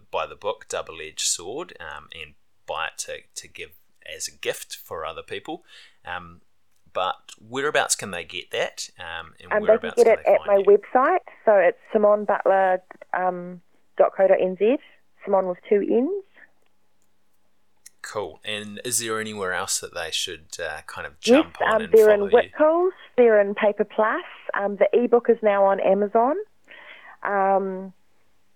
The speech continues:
Speaker 2: and they're in various, um, independent bookstores around the country, um, and also at the Woman's Book, um, Woman's Bookshop on Ponsonby Road. And they, um, oh, and Fishpond, it's on fishpond dot co dot N Z.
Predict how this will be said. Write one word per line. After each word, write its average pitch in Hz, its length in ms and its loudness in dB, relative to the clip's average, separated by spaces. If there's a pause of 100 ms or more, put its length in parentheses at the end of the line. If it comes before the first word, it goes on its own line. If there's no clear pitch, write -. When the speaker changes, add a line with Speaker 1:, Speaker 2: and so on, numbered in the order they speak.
(300)
Speaker 2:
and 202 520 6
they're 196 380 6 (180)
in 185 280 0
various, 208 460 6 (380)
um, 190 320 0
independent 196 500 2
bookstores 185 480 2
around 180 380 4
the 175 60 -2
country, 226 560 -2 (720)
um, 196 140 -2
and 196 180 2
also 202 280 2
at 185 160 8
the 180 80 2
Woman's 180 400 2
Book, - 160 2 (260)
um, 160 300 -2
Woman's 170 340 2
Bookshop - 460 2
on 160 140 2
Ponsonby 151 460 2
Road. 139 520 0
And 151 240 2
they, 165 420 4
um, 156 340 -2
oh, 180 120 2
and 180 220 2
Fishpond, 220 680 0
it's - 160 -12
on 185 120 -4
fishpond 208 600 -4 (100)
dot - 200 -4
co 202 100 -2
dot 202 160 -2
N 196 220 -6
Z. 202 260 -2